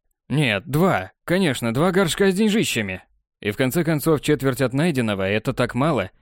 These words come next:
поэтому нужно копать больше и еще больше. Никогда не думал, что окажусь таким алчным человеком. Я заставил себя напиться воды, слегка перекусить, отдышаться и только потом перепрятал амфору в укромное и приметное местечко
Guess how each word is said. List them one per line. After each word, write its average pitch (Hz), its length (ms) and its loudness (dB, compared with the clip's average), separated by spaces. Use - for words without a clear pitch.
поэтому 160 360 2
нужно 147 260 0
копать 135 280 0
больше 131 380 0
и 113 40 0
еще 160 240 0
больше. 139 440 -2
Никогда 131 380 0
не 175 100 2
думал, 151 260 2
что 123 200 0
окажусь 117 380 0
таким 135 340 -2
алчным 139 340 -2
человеком. 156 580 -2
Я 156 220 2
заставил 139 440 2
себя 127 260 0
напиться 123 400 0
воды, 120 460 0
слегка 110 420 -4
перекусить, 120 600 -2
отдышаться 107 880 0
и 160 100 0
только 175 300 2
потом 147 360 2
перепрятал 127 580 0
амфору 117 420 0
в 101 40 0
укромное 120 460 0
и 139 120 -4
приметное 117 500 0
местечко 139 640 -2